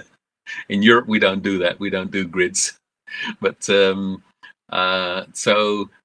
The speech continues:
and the, the facility actually is almost built in a circle. So it's easy to get lost,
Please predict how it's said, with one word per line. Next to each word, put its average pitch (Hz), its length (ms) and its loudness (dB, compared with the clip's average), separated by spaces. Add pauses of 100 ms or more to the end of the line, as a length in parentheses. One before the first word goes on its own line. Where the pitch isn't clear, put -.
(120)
and 143 320 -4
the, 143 140 0
the 147 160 -4
facility 165 460 0
actually 131 240 -4
is 113 80 -10
almost 131 340 -4
built 120 220 0
in 104 140 -8
a 90 40 -8
circle. 107 580 0
So 95 420 -2 (360)
it's 123 220 -4
easy 180 260 2
to 147 60 -2
get 117 180 0
lost, - 560 -4